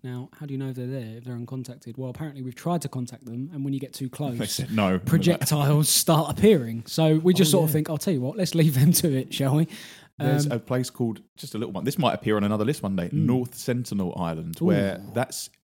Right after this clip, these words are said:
Speaker 2: I think, in, like, the Andaman sort of isle-, islands south of India in the Indian Ocean. And if you approach the island,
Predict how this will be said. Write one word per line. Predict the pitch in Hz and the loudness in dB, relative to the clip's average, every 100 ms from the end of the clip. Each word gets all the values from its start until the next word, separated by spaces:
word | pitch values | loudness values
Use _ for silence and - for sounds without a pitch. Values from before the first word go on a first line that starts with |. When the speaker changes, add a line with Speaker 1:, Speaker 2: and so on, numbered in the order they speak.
| _ - | _ -12
Speaker 2:
I | |
think, | - 127 | -10 -6
in, | |
like, | 113 - | -4 -4
the | - - | -6 -6
Andaman | 113 127 135 131 123 | -4 -2 -2 -2 -4
sort | 123 - - | -6 -8 -4
of | |
isle-, | 113 117 - - | -2 -2 -4 -6
islands | 110 110 117 123 - - | -2 -2 -2 -6 -10 -12
south | - 113 117 | -8 -6 -6
of | - | -10
India | - 107 104 113 | -8 -8 -6 -6
in | - | -8
the | 104 | -6
Indian | 110 110 110 | -6 -6 -6
Ocean. | 110 120 - 147 - _ _ _ - | -6 -6 -6 -8 -8 _ _ _ -6
And | 104 | -2
if | 104 | 0
you | 107 104 | 2 0
approach | - - 135 131 - | -2 -2 0 0 0
the | 107 | 0
island, | 110 107 78 87 110 | 0 0 -2 -6 -10